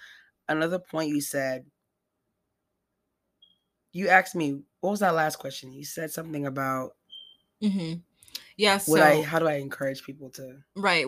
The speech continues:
Speaker 2: if you could talk to people who are creatives who maybe are afraid to share what they're
Speaker 1: Mm.
Speaker 2: doing or, like, share the process.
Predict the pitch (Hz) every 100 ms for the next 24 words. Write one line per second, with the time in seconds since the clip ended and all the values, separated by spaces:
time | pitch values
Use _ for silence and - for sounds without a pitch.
0 | 139 196 - 208 208 175 - 208 226 196
1 | 190 175 175 175 160 165 165 156 - 165
2 | 156 151 - 170 165 214 254 - - 170
3 | 165 175 165 - 160 156 151 147 139 165
4 | 156 156 143 214 226 214 180 160 151 -
5 | 170 151 - 147 151 - 151 156